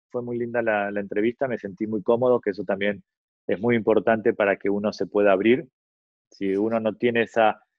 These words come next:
ese feeling, eh, a veces es mucho más distante, más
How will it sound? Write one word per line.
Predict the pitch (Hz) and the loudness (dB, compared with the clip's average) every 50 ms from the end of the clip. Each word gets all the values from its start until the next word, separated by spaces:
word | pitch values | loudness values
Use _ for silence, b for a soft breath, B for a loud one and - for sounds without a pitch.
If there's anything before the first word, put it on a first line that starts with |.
| _ _ _ | _ _ _
ese | - 131 - - 131 | 0 0 2 2 0
feeling, | - - 131 127 135 135 127 123 - _ _ _ _ _ _ _ _ _ | 0 2 2 2 2 0 -2 -4 -10 _ _ _ _ _ _ _ _ _
eh, | - 117 107 107 107 | 0 2 2 4 4
a | 107 | 2
veces | 107 113 117 - - 123 107 - | 2 2 0 -2 -4 -8 -8 -8
es | 117 101 - | -10 -10 -10
mucho | 113 117 - - 117 | -12 -14 -12 -12 -10
más | 110 110 104 - | -8 -8 -8 -8
distante, | 110 95 - - 147 151 151 139 - 127 | -10 -10 -4 -2 0 0 0 -2 -4 -6
más | 110 110 107 104 - _ | -6 -6 -6 -8 -8 _